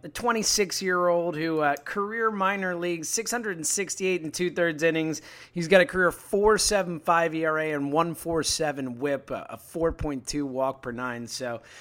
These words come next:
this is a guy who I think they can get to. And then with Grichuk better against lefties, you don't know what the bullpen's gonna do, who they're gonna have to go to. So you can't base it strictly on righty-lefties. Just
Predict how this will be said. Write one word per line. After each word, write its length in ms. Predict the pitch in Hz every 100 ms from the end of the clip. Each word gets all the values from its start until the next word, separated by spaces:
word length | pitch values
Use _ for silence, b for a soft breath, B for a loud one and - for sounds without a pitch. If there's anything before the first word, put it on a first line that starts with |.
| B B
this 280 | 226 214 190
is 100 | 180
a 80 |
guy 300 | 151 160 151
who 100 | 147
I 80 | 143
think 240 | 139 160 143
they 140 | 147
can 140 | 139
get 260 | 135 147 139
to. 180 | 156 156
And 160 | 147
then 240 | 156 151 143 B B B 233
with 240 | 165 175
Grichuk 460 | 165 190 180 175 143
better 180 | 160 151
against 260 | 147 143
lefties, 380 | 156 151 156 151
you 100 | 180
don't 140 | 175
know 140 | 160 151
what 260 | 151 147
the 80 | 143
bullpen's 560 | 127 143 139 147 139 127
gonna 180 | 147 139
do, 240 | 143 139
who 140 | 156
they're 140 | 180 160
gonna 140 | 147
have 180 | 131 127
to 100 | 135
go 240 | 131 131
to. 240 | 131 135 131
So 160 | -
you 140 | 147 147
can't 320 | - 160 139
base 260 | 151 139 131
it 140 | 123
strictly 420 | - 156 139 147
on 160 | 131 127
righty-lefties. 800 | 131 127 131 131 127 135 127 -
Just 240 | 170 -